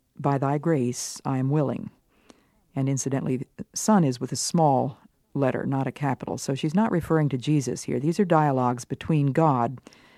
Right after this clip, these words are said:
and a human being, undoubtedly herself, but she uses a masculine noun.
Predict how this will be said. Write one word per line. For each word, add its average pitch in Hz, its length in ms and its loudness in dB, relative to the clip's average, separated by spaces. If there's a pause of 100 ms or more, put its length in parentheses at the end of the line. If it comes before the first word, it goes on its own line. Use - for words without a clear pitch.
(200)
and 131 540 0
a 127 60 -2
human 135 360 2
being, 123 320 0
undoubtedly 127 500 -2
herself, 131 640 0
but - 180 -4
she - 140 -4
uses 131 400 -2
a 123 60 0
masculine 123 640 -4 (540)
noun. 127 440 0